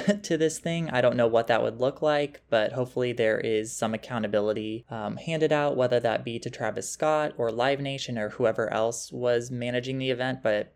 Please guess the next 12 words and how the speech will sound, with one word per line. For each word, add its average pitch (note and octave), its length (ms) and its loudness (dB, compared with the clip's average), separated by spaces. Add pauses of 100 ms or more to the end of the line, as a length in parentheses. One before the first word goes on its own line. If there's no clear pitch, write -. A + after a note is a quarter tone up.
(140)
there B2 140 0
needs A#2+ 300 -6
to A#2+ 120 0
definitely, B2+ 840 -2
in D#3 100 0
my E3 160 -2
opinion, D3+ 440 -2
be B2 240 -6
some A#2 280 0
accountability A2 760 0
handed G#2+ 300 -4
out. - 300 -6